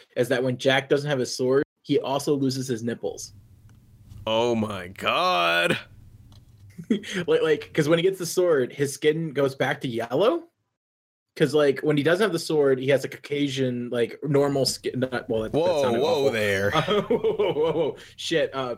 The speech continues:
Speaker 1: back, backpedal here.
Speaker 2: Yeah,
Speaker 1: He
Speaker 2: that's
Speaker 1: has, uh,
Speaker 2: right.
Speaker 1: you know, like, uh, the f-, flesh crayon color. And, um, like, when he has the sword, he goes into a more yellow tone.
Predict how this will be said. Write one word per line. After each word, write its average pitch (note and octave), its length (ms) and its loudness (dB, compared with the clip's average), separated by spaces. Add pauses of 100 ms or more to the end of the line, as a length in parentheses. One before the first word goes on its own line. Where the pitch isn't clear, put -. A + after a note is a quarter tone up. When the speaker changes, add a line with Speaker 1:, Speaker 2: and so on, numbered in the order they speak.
(120)
Speaker 1:
back, D3+ 320 -2
backpedal C#3+ 460 0
here. B2 160 0
Speaker 2:
Yeah, A2+ 340 4
Speaker 1:
He D#3 60 2
Speaker 2:
that's D#3+ 220 6
Speaker 1:
has, - 40 2
uh, G#2+ 80 4
Speaker 2:
right. A#2 340 2
Speaker 1:
you C#3+ 100 0
know, A#2 300 2
like, B2 280 -2 (100)
uh, A#2+ 260 -2 (120)
the B2+ 120 6
f-, - 80 -16 (160)
flesh C#3 380 2
crayon B2 500 2
color. A2 440 -8 (600)
And, B2 520 0
um, A#2 640 2
like, C3 240 2
when C3+ 140 2
he C3 80 2
has C3 180 2
the C3 60 -8
sword, C3+ 440 2
he B2 120 -12
goes B2+ 300 0
into C3 200 0
a B2 40 -4
more B2 240 -2
yellow A#2 420 0
tone. F#3+ 560 -4